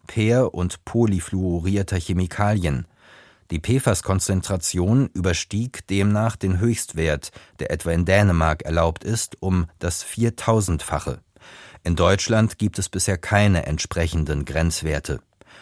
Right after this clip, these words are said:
Kontakt mit Meeresschaum solle man dringend vermeiden, hieß es. Das Bundesumweltministerium teilte auf Anfrage des S W R mit,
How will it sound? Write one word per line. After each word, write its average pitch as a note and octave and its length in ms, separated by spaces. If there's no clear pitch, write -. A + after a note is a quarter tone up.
Kontakt - 500
mit E2+ 160
Meeresschaum D#2+ 760
solle F#2+ 240
man F#2+ 200
dringend G2+ 360
vermeiden, F#2+ 500
hieß D2+ 320
es. - 200
Das D2+ 240
Bundesumweltministerium G2+ 1600
teilte G2+ 400
auf E2 160
Anfrage G2 640
des E2+ 180
S - 300
W - 20
R E2+ 260
mit, G#2 300